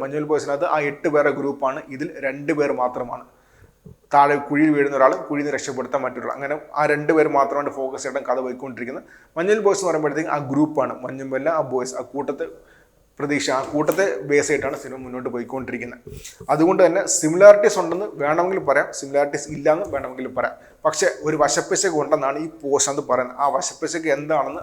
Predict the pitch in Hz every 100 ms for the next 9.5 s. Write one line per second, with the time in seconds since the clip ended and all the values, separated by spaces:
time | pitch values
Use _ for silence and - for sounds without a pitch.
0 | 151 151 156 127 165 139 147 135 127 131
1 | 143 135 127 123 135 127 131 135 156 190
2 | - - - - 196 214 202 190 175 139
3 | - - - - 147 156 170 196 160 151
4 | 170 190 165 160 143 139 - 139 139 131
5 | 147 147 135 123 147 175 180 165 135 135
6 | 139 135 135 135 147 139 131 135 143 139
7 | 143 135 131 131 143 127 131 131 151 127
8 | 127 143 147 135 135 135 131 135 139 123
9 | 135 123 131 135 196